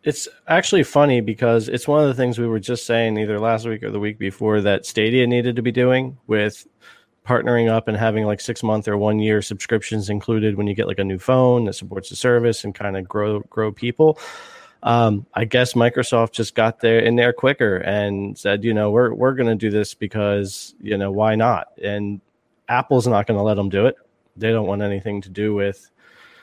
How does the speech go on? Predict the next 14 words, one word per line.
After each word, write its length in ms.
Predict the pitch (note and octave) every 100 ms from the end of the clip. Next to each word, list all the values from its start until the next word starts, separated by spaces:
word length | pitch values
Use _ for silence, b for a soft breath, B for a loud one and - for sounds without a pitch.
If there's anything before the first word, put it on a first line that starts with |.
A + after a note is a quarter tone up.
| b b _
gaming 380 | - A2 G2+ G2
on 200 | G2 F#2
there 180 | G#2 G#2+
that's 220 | G#2 -
not 160 | G#2 G2
theirs 260 | G#2 G#2
right 160 | G#2+ G2
now. 200 | G#2 B2+
So 340 | - A2 A2
Samsung 580 | F#2+ G#2 G#2 A2+ A2 A2
being 560 | G#2 G#2+ A2 G#2+ G#2+ A#2+
their 260 | A2 G#2 G2
next 280 | G2 B2 G2
option. 440 | E2+ - F#2+ F2